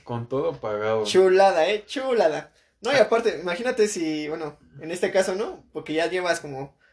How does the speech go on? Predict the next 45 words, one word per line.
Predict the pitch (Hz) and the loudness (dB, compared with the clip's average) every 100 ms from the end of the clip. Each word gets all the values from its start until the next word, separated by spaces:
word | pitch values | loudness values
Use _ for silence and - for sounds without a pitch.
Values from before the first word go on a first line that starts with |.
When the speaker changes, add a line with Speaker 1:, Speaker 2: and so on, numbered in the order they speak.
| _ _ | _ _
Speaker 2:
poquillo | 151 147 196 170 | -10 -4 0 0
dinero, | 151 165 185 190 180 175 | -2 -2 0 0 0 -2
¿no? | 202 | -6
Dices, | 254 170 160 | -8 -12 -14
"No, | 208 220 208 | -10 -10 -12
pues, | - - | -18 -18
este, | 147 - 147 143 | -16 -10 -8 -4
un | |
Speaker 1:
Sí, | 220 | 0
Speaker 2:
desayuno | 214 135 127 123 | 4 6 6 4
Speaker 1:
lo | 117 | 2
Speaker 2:
o | |
algo | - 175 | -2 -4
así". | 220 - _ _ | -6 -10 _ _
Speaker 1:
Ujú. | 123 120 123 _ _ _ _ _ | -16 -14 -16 _ _ _ _ _
Speaker 2:
Pues | 180 | 2
digamos | 190 233 247 220 | 4 4 4 0
que, | 190 165 - | 0 -4 -6
¿con | 185 175 | -8 0
qué, | 208 196 | 2 2
qué | 220 | 0
te | 214 | 0
guste? | 196 202 156 147 | 0 -2 -4 -4
Con, | 147 143 143 143 - _ _ | -6 -8 -8 -10 -14 _ _
si, | - 180 156 | -10 -8 0
si | 185 | 2
aprovechas | 185 208 254 | 4 2 2
la | 185 | 0
promoción | 160 160 156 196 190 | 0 0 0 -2 -6
con | - 170 | -10 0
Speaker 1:
La | 120 | 4
Speaker 2:
unos | 107 | 4
Speaker 1:
treinta | 127 127 | 4 2
y | 123 | 2
nueve, | 139 139 | 0 0
¿no? | 113 127 202 - _ | -2 -6 -10 -18 _
Speaker 2:
Ajá, | - 160 | -18 -8
si, | 180 - | -6 -6
si | |
aprovechas | 185 196 202 202 | -4 -2 2 0
la | |
promoción | 165 160 156 196 | 0 -2 -2 -2
con | 196 180 | -4 -6
unos | 185 185 | -6 -6
que | - 170 147 135 | -4 -2 -2 -4